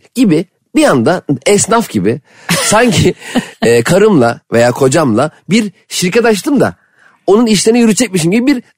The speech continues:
saçma sapan bir şeye giriyoruz. Bu bizim aramızdaki duygusallığı fatura kesiyor mu? Kaçtan verir? E, sen git o markadan şunu al, ben şuna bakayım, matkap alayım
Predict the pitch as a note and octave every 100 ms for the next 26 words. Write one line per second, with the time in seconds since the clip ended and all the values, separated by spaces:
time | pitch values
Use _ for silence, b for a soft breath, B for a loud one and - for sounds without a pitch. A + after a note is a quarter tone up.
0 | C3 - F#3+ C4 B3 B3 A#3+ G3 F#3+ G3
1 | C#3 G2+ E2+ - A3 A#3 A3+ G#3+ G#3 G3
2 | G#3 G#3+ A#3 b b D3+ G#3 F#3 F#3 F3+
3 | G3+ - E3 F3+ E3+ D#3 E3 G#2+ B2+ b
4 | - C#3+ F3 E3 A2+ C#3 b b - -
5 | - C#3+ D#3 C3 C#3+ C#3 C#3 C#3 C3 B2+
6 | B2 B2+ B2+ B2 B2 G#2 - C#3 B2+ -
7 | A2 F2+ A2+